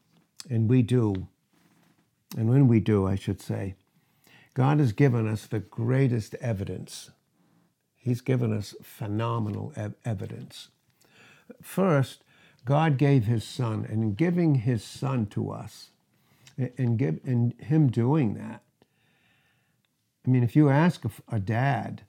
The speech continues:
or a father, if you ask them, you gave them the choice, either give yourself or give your son, what, what do you think that they would do? A, a, a, a godly dad, he would take the place.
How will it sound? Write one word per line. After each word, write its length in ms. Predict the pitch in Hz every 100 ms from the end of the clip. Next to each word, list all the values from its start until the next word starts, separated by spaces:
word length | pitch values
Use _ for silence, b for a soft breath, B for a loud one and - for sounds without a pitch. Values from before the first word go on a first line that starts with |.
| _ _ _ -
or 160 | 113 110
a 60 |
father, 520 | - 123 123 113 - 104
if 120 | 117
you 140 | 113
ask 360 | 110 131 127 -
them, 300 | 92 85 - _ _ _ b b b b b -
you 160 | 117
gave 340 | 107 127 139 135
them 160 | 123
the 140 | 110 101
choice, 600 | - 131 117 101 - - b b b b b -
either 240 | 135 117
give 280 | 104 131 123
yourself 760 | 123 107 - - 131 139 - -
or 80 | 104
give 280 | 120 110
your 160 | 107 95
son, 520 | - - 151 123 -
what, 180 | 127 131
what 120 | 120
do 60 | 123
you 120 | 110
think 280 | - 120 101
that 140 | 101
they 120 | 101
would 220 | 92 85 71
do? 340 | 85 90 - _ _ _ _ _ _ _ -
A, 40 | 117
a, 240 | - 101
a, 540 | 107 - 110 104 -
a 40 | 101
godly 440 | 107 107 101 95
dad, 500 | 90 107 135 147 110
he 120 | 101 101
would 200 | 98 101
take 220 | 104 -
the 80 | 98
place. 500 | - 64 - -